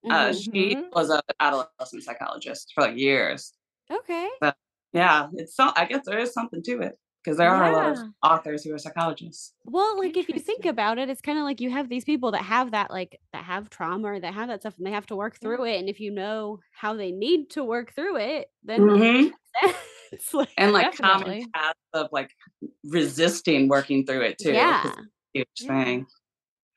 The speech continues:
Speaker 3: Well, and believability, too.
Speaker 2: Mm-hmm.
Speaker 1: Mm-hmm.
Speaker 3: Like, that, that totally makes sense.
Speaker 2: Yeah.
Speaker 3: Alrighty. So, your book has a lot of Russian mythology in it.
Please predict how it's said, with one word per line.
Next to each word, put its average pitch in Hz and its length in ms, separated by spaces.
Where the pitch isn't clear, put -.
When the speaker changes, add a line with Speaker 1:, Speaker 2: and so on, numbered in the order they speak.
Speaker 3:
Well, 320 140
and 269 160
believability, 233 880
too. 202 560
Speaker 2:
Mm-hmm. 190 280
Speaker 1:
Mm-hmm. 175 420
Speaker 3:
Like, 190 260
that, 202 120
that 196 120
totally 214 300
makes 208 260
sense. 220 300
Speaker 2:
Yeah. 220 200
Speaker 3:
Alrighty. 214 440
So, - 340
your 208 280
book 220 340
has 202 200
a 202 80
lot 190 260
of 175 140
Russian 175 380
mythology 165 560
in 69 100
it. 69 120